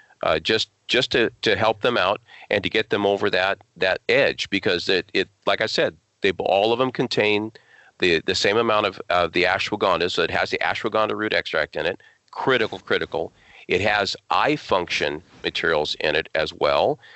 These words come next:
So we have, uh, lutein and lycopene,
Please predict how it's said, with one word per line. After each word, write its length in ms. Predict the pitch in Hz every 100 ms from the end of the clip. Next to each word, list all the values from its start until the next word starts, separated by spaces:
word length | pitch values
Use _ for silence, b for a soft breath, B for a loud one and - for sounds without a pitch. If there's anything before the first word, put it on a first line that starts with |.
| B -
So 200 | 107 95
we 140 | 92
have, 420 | 98 90 90 - -
uh, 240 | 82 71
lutein 760 | - 95 104 - 113 113 117 123 _ -
and 360 | 85 80 80
lycopene, 720 | 78 90 107 113 127 110 113